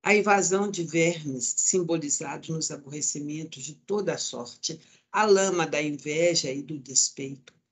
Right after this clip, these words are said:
as trovoadas da incompreensão,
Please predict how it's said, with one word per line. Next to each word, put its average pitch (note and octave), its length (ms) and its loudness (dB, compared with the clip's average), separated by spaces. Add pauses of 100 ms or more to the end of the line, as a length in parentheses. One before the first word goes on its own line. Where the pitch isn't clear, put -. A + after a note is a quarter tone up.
(260)
as F#3+ 160 2
trovoadas F3 840 0
da D#3 180 -4
incompreensão, D3+ 1300 -2